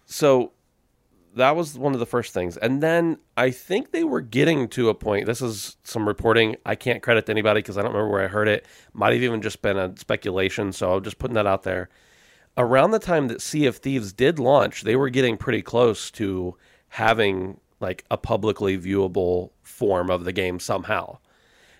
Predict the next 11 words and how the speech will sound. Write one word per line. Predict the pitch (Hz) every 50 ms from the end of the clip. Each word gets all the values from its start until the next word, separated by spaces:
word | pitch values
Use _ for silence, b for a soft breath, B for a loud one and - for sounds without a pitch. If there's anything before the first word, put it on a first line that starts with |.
| b b _ -
And | 113 117 113 110 104 104 101 101 98 -
when | - 117 117
Sea | 107 - - 131 131
of | 113 -
Thieves | - 127 135 170 170 135 107
launched, | 104 98 92 87 - -
they | 110 98
were | 98 95
like, | 90 85 85 82 - - - _ _ _ _ _ _ -
"Oh | 127 131 127 117 101
no, | 98 101 104 110 110 104 90 82 - -